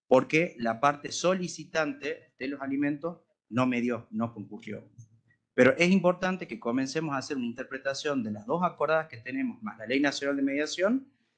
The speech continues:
y efectivamente lleguemos a esa conclusión.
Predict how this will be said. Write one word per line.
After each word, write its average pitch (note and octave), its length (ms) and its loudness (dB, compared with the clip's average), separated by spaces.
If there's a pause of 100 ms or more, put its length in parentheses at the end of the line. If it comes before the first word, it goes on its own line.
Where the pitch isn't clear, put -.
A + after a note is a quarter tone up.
(280)
y G3 340 0 (220)
efectivamente D#3+ 640 -2
lleguemos C#3 320 -2
a B2+ 40 -4
esa A#2 180 -10
conclusión. A#2 680 -4